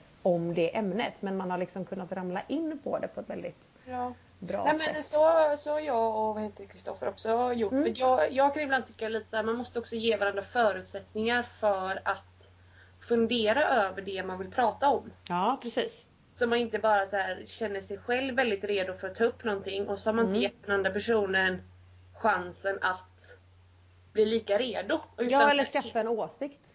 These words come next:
Speaker 2: Ja, nej, men exakt. För
Speaker 1: Mm.
Speaker 2: då, då blir det ju bara helt så här dött och bara, "Nej, men, eh, jag vet inte." Och så
Speaker 1: Mm.
Speaker 2: blir, så blir det ingenting.
Speaker 1: Nej,
Speaker 2: Där man
Speaker 1: precis.
Speaker 2: istället kan liksom så här, "Kan inte du lyssna på det här och så pratar vi om det här?"
Speaker 1: Mm.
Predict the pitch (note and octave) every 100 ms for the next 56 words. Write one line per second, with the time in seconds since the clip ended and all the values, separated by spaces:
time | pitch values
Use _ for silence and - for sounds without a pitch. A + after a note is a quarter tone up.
0 | _ G4+ A#3 D4+ F4 E4+ E4 F4 - -
1 | C#4 B3+ B3 A#3 B3 B3 A#3+ C4+ D#4 G#3
2 | G#3 G3 F#3 F#3+ - E3 D#3+ B3 - A#3+
3 | G#3 - G#3 G#3 A3 G#3+ G3+ F#3+ F#3+ F3+
4 | F3 F#3+ F#3 E3 - C4 - - - -
5 | - A3+ F#3+ F3+ G3 G3 - - - -
6 | G3 F#3 - B3+ D4 - - - - -
7 | - - B3+ B3+ A3+ A3 A3 G#3+ A3+ G3+
8 | F#3+ - - G3 F#3 - F#3 F#3 F3 F3
9 | E3+ - - - _ _ - D#4 D4+ D4+
10 | C#4 - A3 A3+ G#3+ F#3+ F#3 F#3 G3+ G3+
11 | G3 F#3+ F#3 F3 E3 E3 E3+ E3+ - -
12 | - - A#3